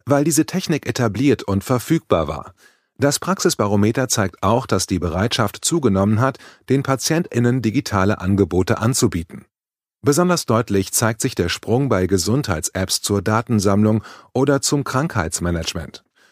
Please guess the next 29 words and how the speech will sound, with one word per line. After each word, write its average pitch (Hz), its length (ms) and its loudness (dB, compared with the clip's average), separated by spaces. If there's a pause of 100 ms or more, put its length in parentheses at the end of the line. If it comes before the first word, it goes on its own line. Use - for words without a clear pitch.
(220)
Heute 156 240 2
sehen 143 240 2
jeweils 135 380 2
um 135 120 0
die 127 120 0
vierzig - 400 -4
Prozent 143 440 -2
der 90 120 2
Befragten 92 580 -2
darin 95 460 0
einen 104 240 2
Nutzen. 135 400 -4 (320)
Vor 135 200 0
zwei 160 220 -2
Jahren 110 540 0
waren 107 260 0
es 110 160 -2
nur 120 140 2
rund 131 260 -4
zwanzig 156 480 0
Prozent. - 480 -6 (800)
Den 147 220 2
größten 156 400 0
Mehrwert 110 480 2
der 107 80 2
Digitalisierung 101 920 -2
sehen 92 280 0
die 87 120 -4
Niedergelassenen 101 840 0